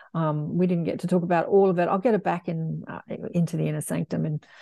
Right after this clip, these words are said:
she can talk more about things. But how she was talking about the astrological charts for next year has been really dovetailing with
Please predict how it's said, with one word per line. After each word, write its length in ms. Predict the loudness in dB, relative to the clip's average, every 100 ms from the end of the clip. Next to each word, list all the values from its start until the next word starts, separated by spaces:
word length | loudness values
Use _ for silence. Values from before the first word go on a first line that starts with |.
| -20 -20 -14
she 120 | -8
can 160 | -6 -4
talk 260 | -4 -2
more 160 | -2 -2
about 260 | -2 -2
things. 200 | -2 -2
But 180 | 2 0
how 380 | 0 -2 0 0
she 160 | 0 -2
was 140 | -2
talking 260 | -4 -2 0
about 260 | 0 -2
the 120 | -2 -2
astrological 580 | -2 0 0 -2 -4 -6
charts 380 | -2 -4 -4
for 60 | -4
next 260 | -4 -4 -2
year 140 | -2
has 120 | -2
been 220 | 0 0
really 220 | 2 2 2
dovetailing 560 | -2 -2 -2 0 -2
with 160 | -2